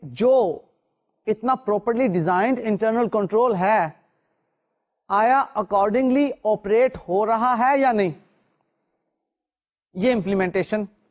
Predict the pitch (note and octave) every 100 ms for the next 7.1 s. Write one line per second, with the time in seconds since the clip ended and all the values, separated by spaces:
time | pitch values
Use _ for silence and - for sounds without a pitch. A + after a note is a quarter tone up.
0 | _ _ _ _ _ _ _ _ _ _
1 | A3 G#3 G3 G3 F#3+ F3+ _ _ _ _
2 | _ _ _ _ _ _ _ _ _ _
3 | _ _ _ _ _ _ _ _ _ B3+
4 | B3 _ _ _ D#4 E4 F4+ C#4+ B3+ A#3
5 | F#3+ F#3+ G3+ B3 - - G#3+ - G#3+ A3+
6 | C#4 C4+ A#3+ - A#3 - A3+ F#3 D#3+ -